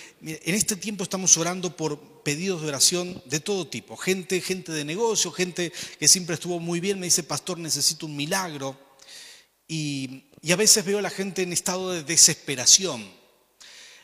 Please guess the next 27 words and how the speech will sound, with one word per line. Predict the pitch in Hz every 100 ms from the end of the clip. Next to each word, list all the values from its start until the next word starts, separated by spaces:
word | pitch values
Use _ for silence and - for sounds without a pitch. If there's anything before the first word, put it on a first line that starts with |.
| _
Pero | 170 180 180 147
hay | 185 202
una | 190
sola | 170 208 190
forma | - 185 165 151 143 147 - _ _ _ _ _ _ _
de | 120 147
ver | 139 156 151 165 - - -
o | 151
de | 143
esperar | - 165 175
un | 151
milagro. | 123 98 90 80 - _ _ _ _ _ -
Esperar, | 131 - 151 165 170 165
esperando | - 156 156 160
pacientemente, | - 131 165 156 131 104 90 - 101
descansando | 135 143 156 156 156 185 196 185
la | 170
ansiedad | 147 127 - 147 147 165 -
en | 147 127
el | 113
Señor, | - 110 104 - _ _ - - - -
descansando | 156 170 170 175 202 202 180
la | 151 151
amargura | 143 135 131 139 208 190 143 123
que | 123
te | 123
produce | 131 147 196 190 - 135 117